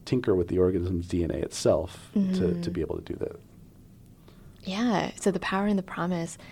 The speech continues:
Speaker 2: And that's the age that we're living in now?
Speaker 1: Yeah, I think that's, that's probably where we are today. So, um,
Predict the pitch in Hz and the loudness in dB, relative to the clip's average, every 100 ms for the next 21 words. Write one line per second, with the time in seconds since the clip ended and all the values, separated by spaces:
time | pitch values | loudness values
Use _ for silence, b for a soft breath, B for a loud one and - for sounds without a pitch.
0 | B - 196 - - 226 - - 202 185 | B 6 6 6 2 0 2 4 6 4
1 | - 185 180 185 160 170 165 170 175 160 | 6 6 6 4 2 0 -2 -4 -4 -4
2 | 160 147 196 - - B B B B B | -4 -4 -6 -8 -18 B B B B B
3 | - - - B B B B - - 185 | -20 -20 -20 B B B B -8 -2 0
4 | - 160 123 113 - - 110 107 - - | 0 0 0 -2 -4 2 2 2 -4 4
5 | 104 101 95 87 82 80 78 71 - 92 | 6 6 4 4 4 4 2 0 -2 -2
6 | 80 67 - - - - - 98 92 90 | 0 0 -2 -8 -14 -10 0 2 4 2
7 | - 92 87 82 80 | 2 0 0 -2 -6